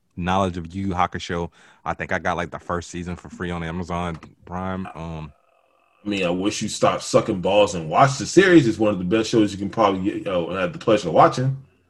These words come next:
Speaker 1: Oh. And apparently, twenty-three minutes ago, Xbox expanded the refund policy to Cyberpunk.
Speaker 2: Yeah, who cares? Freaking console players don't deserve their game anyways.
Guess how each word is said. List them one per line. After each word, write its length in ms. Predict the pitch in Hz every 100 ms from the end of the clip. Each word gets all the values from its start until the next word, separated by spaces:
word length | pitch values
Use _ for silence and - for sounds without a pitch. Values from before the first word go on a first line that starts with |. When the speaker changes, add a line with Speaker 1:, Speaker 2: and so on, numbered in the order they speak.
| _ _ _ _ -
Speaker 1:
Oh. 100 | - - _ _ _ _ _
And 100 | 87
apparently, 480 | 85 139 127 107 101
twenty-three 440 | - 104 98 98
minutes 320 | 95 95 92 85
ago, 260 | 87 87 -
Xbox 540 | 90 85 - 87 85
expanded 460 | 85 - 90 85 82
the 80 | 80
refund 380 | 82 82 82 82
policy 380 | 87 87 - 82
to 60 |
Cyberpunk. 560 | 78 80 73 78 78 71 _ _ _ _ _ _ _ _ _ _ _ _
Speaker 2:
Yeah, 180 | 127 120
who 120 | 120
cares? 440 | 110 90 78 76 _ -
Freaking 240 | - - 85
console 300 | 95 90 90
players 200 | 101 92
don't 140 | 95
deserve 220 | 85 92
their 100 | 90
game 220 | 87 90 87
anyways. 460 | 80 78 80 -